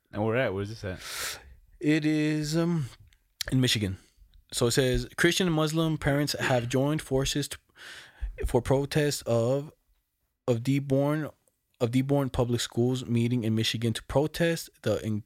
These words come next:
Speaker 2: the inclusion of woke L G B T book, books in the schools that contain sexually explicit material." So I guess the books kind of show, like,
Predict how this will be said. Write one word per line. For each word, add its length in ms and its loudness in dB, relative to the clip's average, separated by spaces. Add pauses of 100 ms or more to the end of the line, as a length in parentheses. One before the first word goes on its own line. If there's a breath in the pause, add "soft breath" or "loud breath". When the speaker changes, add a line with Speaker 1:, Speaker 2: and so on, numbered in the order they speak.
(260)
Speaker 2:
the 60 0
inclusion 580 0
of 180 0
woke 420 0
L 80 2
G 120 -4
B 120 -6
T 260 -2
book, 640 -4 (720 loud breath)
books 340 0
in 140 0
the 100 -4
schools 640 -6 (420 loud breath)
that 160 -2
contain 560 0
sexually 840 -2
explicit 640 -6
material." 420 -10 (1160)
So 140 4
I 100 2
guess 180 0
the 60 0
books 320 0
kind 240 0
of 100 0
show, 320 0
like, 300 -2